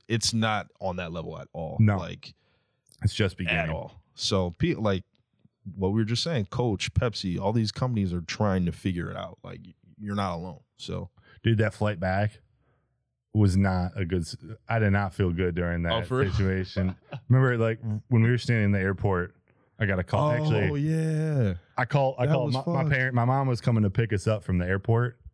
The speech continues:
Speaker 2: uh, and
Speaker 1: Oh,
Speaker 2: we
Speaker 1: yeah.
Speaker 2: were getting ready to board, and she goes on the phone, "Hey, Matt, I gotta, I gotta tell you something."
Speaker 1: That was scary.
Speaker 2: Clover, my,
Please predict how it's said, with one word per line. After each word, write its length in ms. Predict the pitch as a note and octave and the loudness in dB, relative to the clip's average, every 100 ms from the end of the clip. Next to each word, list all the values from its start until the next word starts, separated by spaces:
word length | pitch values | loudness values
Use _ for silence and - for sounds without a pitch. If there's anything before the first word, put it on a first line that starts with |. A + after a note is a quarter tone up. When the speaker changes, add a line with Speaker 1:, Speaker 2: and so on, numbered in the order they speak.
| - | -6
Speaker 2:
uh, 360 | G#2 F#2 F2 E2 _ _ _ - - _ - | -2 -2 -2 -6 _ _ _ -20 -20 _ -4
and 440 | A#2 G2+ F#2+ F#2 | 0 2 2 0
Speaker 1:
Oh, 40 | F#2+ | -2
Speaker 2:
we 80 | |
Speaker 1:
yeah. 160 | F2+ A2+ | -2 0
Speaker 2:
were 80 | A#2 | 0
getting 240 | G#2+ A2 | -2 0
ready 180 | G#2 G2 | 0 0
to 80 | F#2+ | -2
board, 580 | F2+ G2+ A2 F#2+ E2+ - _ _ _ _ _ - | -2 0 0 0 -4 -8 _ _ _ _ _ -2
and 140 | G2 | -2
she 120 | - F2+ | 0 -2
goes 220 | F2 E2 | -2 -2
on 100 | F2+ | -4
the 60 | |
phone, 220 | D#2+ F2+ E2 | -4 -4 -4
"Hey, 80 | |
Matt, 360 | D#2+ E2 E2+ D#2+ | -4 -4 -6 -8
I 60 | E2+ | -12
gotta, 240 | D#2+ D#2 - | -12 -14 -14
I 40 | F2 | -14
gotta 140 | D#2 | -12
tell 140 | - F#2 | -6 -4
you 100 | E2 | -4
something." 440 | E2+ D#2 D#2+ D#2 - _ _ _ | -6 -8 -8 -10 -12 _ _ _
Speaker 1:
That 140 | F2 F2 | -10 -8
was 100 | - | -10
scary. 280 | - F2 | -10 -6
Speaker 2:
Clover, 400 | G#2+ G#2 G2 F2 | 0 0 0 -2
my, 160 | E2+ | -2